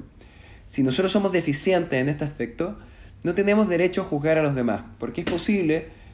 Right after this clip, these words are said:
que nuestra propia percepción sea totalmente ses-, sesgada. Cuando aprendemos a amar al prójimo, independiente de su comportamiento objetivo, contrarrestamos la causa principal de nuestro actual exilio, que es Sinat Hinam,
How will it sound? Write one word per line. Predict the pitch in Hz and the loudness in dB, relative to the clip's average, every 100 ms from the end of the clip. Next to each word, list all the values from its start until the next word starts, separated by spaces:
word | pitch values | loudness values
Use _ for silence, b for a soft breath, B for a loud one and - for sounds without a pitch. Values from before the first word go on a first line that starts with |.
| B | B
que | 147 | 0
nuestra | 143 143 131 | 2 2 0
propia | 143 185 202 | 2 2 2
percepción | 165 151 147 170 160 | 2 0 -2 -2 0
sea | 165 | -2
totalmente | 147 139 151 156 151 | 0 0 2 0 -2
ses-, | 143 127 - | -6 -10 -8
sesgada. | 123 113 131 104 - - - - - - B B B B B B - | -6 0 0 -2 -8 -20 -20 -20 -20 -20 B B B B B B -4
Cuando | 131 123 127 - - | 4 6 6 4 -2
aprendemos | 135 135 135 165 196 | -2 2 4 4 4
a | 175 | 4
amar | 160 170 | 4 4
al | 147 | 4
prójimo, | 143 175 147 131 120 135 - - - b b b | 4 2 2 0 0 -4 -8 -20 -20 b b b
independiente | - 131 120 120 151 170 | -2 2 4 6 6 4
de | 170 | 2
su | 151 | 2
comportamiento | 127 131 127 127 151 | 2 0 2 2 2
objetivo, | 147 - - 190 151 160 160 - - - | -2 -4 -4 2 2 2 -2 -16 -12 -4
contrarrestamos | 135 139 127 120 156 170 165 | 0 2 2 2 2 2 2
la | 139 | 4
causa | 147 160 - 160 147 | 4 4 4 0 2
principal | 143 139 131 151 160 | 2 2 2 4 4
de | 156 | 4
nuestro | 143 139 | 0 -2
actual | 120 139 | 0 0
exilio, | 127 - 107 98 - | 0 -2 -6 -6 -6
que | - 139 | 0 2
es | 147 | 2
Sinat | 143 139 139 - | 2 2 2 2
Hinam, | 135 147 113 | 2 2 0